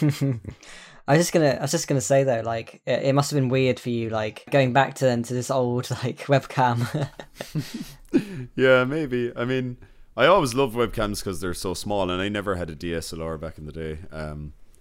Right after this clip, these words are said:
Speaker 2: the only thing about the nine thousand is though, like, and I, I only just got the Brio for, for when I get around to making a, a film again. But, um,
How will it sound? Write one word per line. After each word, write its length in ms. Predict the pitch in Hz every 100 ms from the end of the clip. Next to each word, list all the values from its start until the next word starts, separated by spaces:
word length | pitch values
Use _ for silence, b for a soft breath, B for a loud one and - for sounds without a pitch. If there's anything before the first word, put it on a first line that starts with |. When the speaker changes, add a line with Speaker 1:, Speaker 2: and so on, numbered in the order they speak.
| - -
Speaker 2:
the 100 | 113
only 140 | 127 123
thing 140 | 127
about 160 | 104 101
the 80 |
nine 180 | 101 110
thousand 380 | 101 95 87 87
is 180 | 85 76
though, 320 | 87 82 82
like, 200 | 82 90
and 140 | 92 90
I, 100 | 90
I 160 | 87 92
only 180 | 98 87
just 200 | 104 -
got 160 | 92
the 60 | -
Brio 520 | 95 95 87 80 80 58 69 53
for, 300 | - 80 78
for 200 | - 80
when 160 | 80
I 140 | 78 78 - - - -
get 160 | 85
around 260 | 82 85 85
to 80 | 82
making 360 | 80 80 80
a, 180 | 80 80 -
a 40 |
film 280 | - 87 80
again. 300 | 78 87 82 b b b -
But, 240 | - - 82
um, 460 | 80 78 78 78